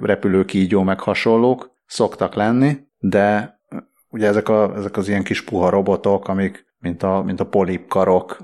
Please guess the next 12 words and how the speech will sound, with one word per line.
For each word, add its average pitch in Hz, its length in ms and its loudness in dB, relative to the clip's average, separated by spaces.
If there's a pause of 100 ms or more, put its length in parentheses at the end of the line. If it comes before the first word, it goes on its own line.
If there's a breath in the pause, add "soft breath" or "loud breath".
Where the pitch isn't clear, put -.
kis - 260 -6
helyekre 92 400 0
is 90 100 0
be 95 160 0
tudnak 85 380 -8
menni, 113 480 2
meg 95 420 -4
be 98 140 -6
tudnak 95 340 -4
fordulni 92 560 -2
a, 90 200 -2
a - 500 -12